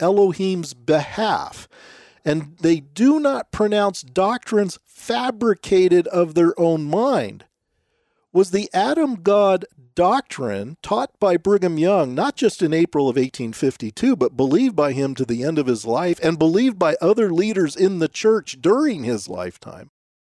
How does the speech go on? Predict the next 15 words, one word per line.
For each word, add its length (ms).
was 180
that 220
a 80
doctrine 600
that 180
was 260
fabricated, 1000
or 220
was 220
that 200
a 80
doctrine 640
that 260
was 300
revealed 1000